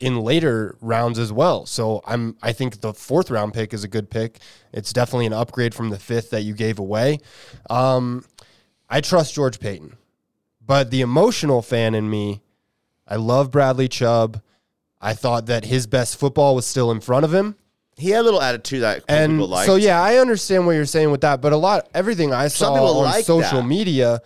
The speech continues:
Speaker 1: from his teammates yesterday was that they were sad to be losing him and the Dolphins are getting a good one
Speaker 2: Yeah.
Speaker 1: and all that kind of stuff, which I guess is part of just what you say when you lose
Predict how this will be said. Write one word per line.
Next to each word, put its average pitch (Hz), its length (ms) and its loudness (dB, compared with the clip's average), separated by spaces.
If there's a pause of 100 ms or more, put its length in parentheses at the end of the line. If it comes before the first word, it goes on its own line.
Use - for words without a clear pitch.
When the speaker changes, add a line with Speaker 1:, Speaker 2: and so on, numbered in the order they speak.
(240)
Speaker 1:
from 131 280 0
his 131 220 -2
teammates 156 640 0
yesterday 117 640 -2 (380)
was 127 360 2
that 131 180 -2
they 143 120 2
were 131 140 0
sad 143 360 0
to 135 60 -4
be 127 140 -2
losing 123 360 0
him 117 280 0 (280)
and 113 200 -6
the 113 80 -6
Dolphins 120 460 -2
are 113 60 -2
getting 110 220 -2
a 104 40 -8
good 110 220 -4
one 101 340 -4
Speaker 2:
Yeah. 80 280 -6
Speaker 1:
and 117 120 -6
all 123 160 2
that 113 200 -2
kind 113 160 -8
of 101 60 -8
stuff, 113 260 -4
which 135 180 -2
I 143 80 2
guess 151 280 2
is 131 100 -6
part 135 260 0
of 117 120 -6
just 113 180 -6
what 117 180 -2
you 110 100 -4
say 123 280 0
when 120 140 -2
you 113 140 -2
lose 127 460 0